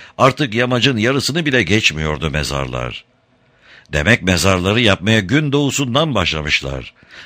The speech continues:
Batıda daha çok mezar olacak boş yer var." diye düşündü Muki. Şimdi daha çıplak olan tepenin yanında daha hızlı yürümeye başladı.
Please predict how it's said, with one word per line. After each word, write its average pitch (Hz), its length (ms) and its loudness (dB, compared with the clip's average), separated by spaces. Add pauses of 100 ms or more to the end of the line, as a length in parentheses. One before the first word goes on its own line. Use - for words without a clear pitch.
Batıda 90 460 0
daha 87 180 4
çok 147 240 2
mezar 139 320 2
olacak 135 460 2
boş 139 300 0
yer 139 180 2
var." 80 300 -2
diye 78 180 -2
düşündü 76 380 -6
Muki. 67 440 -6 (1160)
Şimdi 208 360 2
daha 170 200 2
çıplak - 360 0
olan 82 280 2
tepenin 110 380 2
yanında 78 520 0
daha 120 200 2
hızlı 104 360 -2
yürümeye 87 480 0
başladı. 71 640 -2